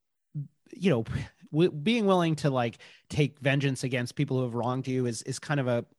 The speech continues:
a classic, you know, well, that's pretty normal. But, but of course, Peter Thiel has, you know, has a lot more power than any normal person almost has ever had, uh,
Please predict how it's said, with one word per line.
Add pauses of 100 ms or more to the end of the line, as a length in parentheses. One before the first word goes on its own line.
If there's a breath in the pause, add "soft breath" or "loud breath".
a
classic, (140)
you
know, (220)
well,
that's
pretty
normal. (360 loud breath)
But,
but
of
course,
Peter
Thiel
has,
you
know,
has
a
lot
more
power
than
any (100)
normal
person
almost
has
ever
had,
uh,